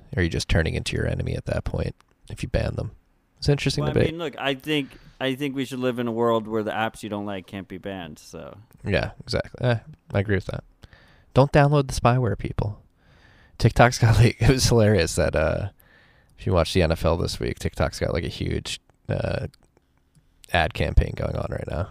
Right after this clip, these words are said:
Speaker 2: I mean, that's gotta be the strategy, right? You gotta go for hearts and minds.
Speaker 1: Yeah, yeah. It's, uh,
Speaker 2: I mean, it's interesting, too, 'cause you also have on the side, you have the Tim Apple fight, um,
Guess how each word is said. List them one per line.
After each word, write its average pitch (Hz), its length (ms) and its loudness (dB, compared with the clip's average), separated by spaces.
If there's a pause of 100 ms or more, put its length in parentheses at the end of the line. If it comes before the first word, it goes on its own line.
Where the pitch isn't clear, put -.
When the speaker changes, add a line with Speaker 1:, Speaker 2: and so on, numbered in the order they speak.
(160)
Speaker 2:
I 117 40 -12
mean, 131 140 -8
that's 143 220 -4
gotta 120 200 -2
be 101 120 -10
the - 80 -14
strategy, 87 500 -10
right? 90 340 -12
You 113 120 -14
gotta 110 240 -4
go 95 160 -10
for 90 160 -14
hearts 90 260 -14
and 90 80 -14
minds. 78 500 -18 (140)
Speaker 1:
Yeah, 53 280 -4 (300)
yeah. - 240 -2 (400)
It's, - 240 -8
uh, 50 420 -4 (360)
Speaker 2:
I 127 80 -12
mean, 156 180 -6
it's 156 160 -8
interesting, 175 520 -8
too, 170 140 -6
'cause 139 140 -6
you 131 140 0
also 147 240 -2
have 139 160 -2
on 131 80 -2
the 123 80 -8
side, 139 400 -2
you 120 140 -6
have 117 260 -4
the 110 80 -10
Tim 120 240 -8
Apple 123 320 -4
fight, 101 400 -8 (580)
um, 104 440 -10